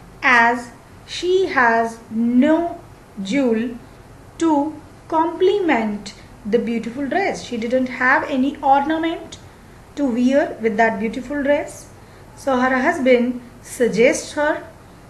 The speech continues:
to borrow jewels from her friend Ma'am Forestier. Ma'am Forestier was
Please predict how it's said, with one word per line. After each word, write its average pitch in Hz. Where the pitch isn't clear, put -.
to 320
borrow 254
jewels 254
from 254
her 254
friend 247
Ma'am 240
Forestier. 247
Ma'am 226
Forestier 247
was 262